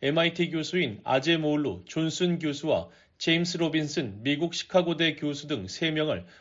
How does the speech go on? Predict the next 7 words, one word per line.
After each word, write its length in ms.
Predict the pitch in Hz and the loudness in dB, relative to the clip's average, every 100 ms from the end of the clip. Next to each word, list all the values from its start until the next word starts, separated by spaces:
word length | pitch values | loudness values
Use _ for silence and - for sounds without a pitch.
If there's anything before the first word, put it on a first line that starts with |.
| _ | _
올해 400 | 139 151 147 104 | 0 4 4 2
노벨 360 | 131 147 170 160 | 0 2 2 0
경제학상 840 | - 151 143 151 139 - 156 98 95 | -2 -4 2 2 2 2 -2 -2 -4
공동 420 | 156 156 175 175 | -4 0 0 0
수상자로 580 | 175 - 160 147 143 175 | -2 -2 0 2 0 0
선정했다고 760 | 170 156 147 127 - 101 95 | -2 -2 -2 -2 -4 -6 -6
발표했습니다. 800 | 131 127 110 95 - 92 - | -8 -6 -6 -8 -12 -16 -20